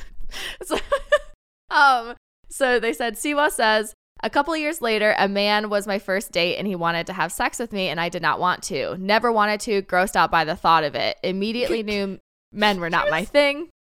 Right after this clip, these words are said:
Speaker 2: She was texting me and Colleen and we were like, "Don't do it." She goes, "Ew, never. I wasn't even considering it." <laughs>
Speaker 1: Yes. <laughs> Um, she says, "Women are my gig, gotta go." So you get the idea. JoJo used this trend to talk a little bit about how,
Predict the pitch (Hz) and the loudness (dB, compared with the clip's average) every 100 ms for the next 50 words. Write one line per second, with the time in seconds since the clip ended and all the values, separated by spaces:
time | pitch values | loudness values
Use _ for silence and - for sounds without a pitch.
0 | _ - 762 640 - 698 - 508 508 539 | _ -12 -10 -8 -8 -6 0 2 2 -4
1 | 480 466 - 392 214 262 269 254 247 - | -2 -2 -2 -2 -2 0 0 0 0 4
2 | 277 254 277 - _ _ _ 185 285 262 | 6 6 4 -2 _ _ _ -4 2 2
3 | - 440 - - 494 254 294 - 330 - | 0 -4 0 2 2 2 2 4 4 4
4 | 294 302 440 427 466 - 285 285 240 220 | 2 0 -2 -2 -2 2 2 4 2 0
5 | 220 214 - - 508 - - - 254 311 | 0 2 0 0 -4 -4 -10 -6 -4 2
6 | 277 214 175 - - - - 554 - - | 4 4 2 -4 -6 -2 0 0 -2 -12
7 | - - - - - - - 233 220 202 | -12 -10 -10 -14 -18 -4 4 6 6 2
8 | 202 - 254 247 240 214 214 240 262 269 | -4 -8 -8 -4 -2 -2 0 0 2 0
9 | 262 226 214 202 196 - - 180 180 175 | 0 0 2 2 2 -4 2 4 4 2
10 | 143 62 50 247 - 240 254 277 269 233 | -2 -2 -4 -4 0 0 4 2 2 0
11 | 214 185 151 175 214 254 247 247 240 - | 0 0 0 0 0 0 -4 -4 -8 0
12 | 208 196 190 214 185 175 175 175 170 170 | 2 2 2 2 2 2 0 0 2 2
13 | - 175 165 160 | 4 6 6 4